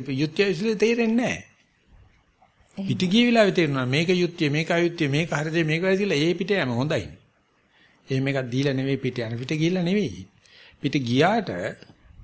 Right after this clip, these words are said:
Speaker 1: ආවව එන්නේ හිතේම තියෙන බයලජ්ජාවකින්.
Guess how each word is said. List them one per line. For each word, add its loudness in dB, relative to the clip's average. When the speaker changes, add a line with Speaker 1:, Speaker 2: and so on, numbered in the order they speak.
Speaker 1:
ආවව 2
එන්නේ 2
හිතේම 0
තියෙන 0
බයලජ්ජාවකින්. -4